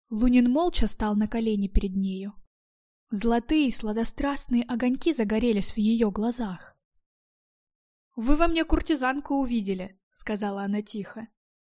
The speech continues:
"Может быть, вы правы? Я бы и натурщицей могла быть.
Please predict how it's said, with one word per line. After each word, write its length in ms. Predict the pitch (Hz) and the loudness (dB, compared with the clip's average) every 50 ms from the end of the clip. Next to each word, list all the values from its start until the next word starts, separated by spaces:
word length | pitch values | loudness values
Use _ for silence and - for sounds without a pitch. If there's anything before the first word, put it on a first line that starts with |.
| _ - | _ -4
"Может 340 | - 220 240 247 226 240 220 | 0 2 2 2 2 0 -2
быть, 200 | 214 220 220 - 208 | -2 -2 -2 -2 -2
вы 100 | 208 208 | 0 6
правы? 500 | - - 202 208 247 294 285 233 214 - _ _ _ _ _ _ _ _ _ _ _ _ - | 6 6 6 4 -4 -4 -6 -8 -10 -10 _ _ _ _ _ _ _ _ _ _ _ _ -10
Я 220 | - 196 226 220 220 | -4 -2 0 0 0
бы 140 | 233 269 | 0 -2
и 20 | 294 | 0
натурщицей 680 | 320 311 285 - 240 294 - - - 294 - - 247 | -2 -4 -4 -4 -6 -6 -4 -6 -6 -4 -4 -4 -4
могла 300 | 220 214 202 208 202 202 | -4 -4 -4 -6 -6 -6
быть. 360 | 196 202 202 202 - - - | -6 -8 -10 -10 -12 -18 -20